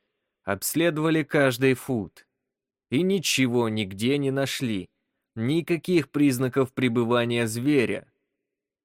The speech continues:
Когда наступил рассвет, я вернулся к себе в комнату. Страх Джола был так велик, что после моего ухода он запер все окна и дверь,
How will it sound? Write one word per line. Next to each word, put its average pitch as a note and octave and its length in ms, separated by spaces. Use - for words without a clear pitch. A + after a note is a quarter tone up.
Когда C3 340
наступил F#3 540
рассвет, E3+ 540
я E3 120
вернулся C3+ 540
к - 40
себе C3+ 260
в - 80
комнату. A2 680
Страх A2 460
Джола C#3+ 400
был C3+ 220
так - 260
велик, A#2+ 380
что - 200
после B2 360
моего A2+ 440
ухода D3+ 380
он C#3+ 260
запер C#3+ 380
все - 340
окна C#3+ 460
и D3 100
дверь, C3+ 460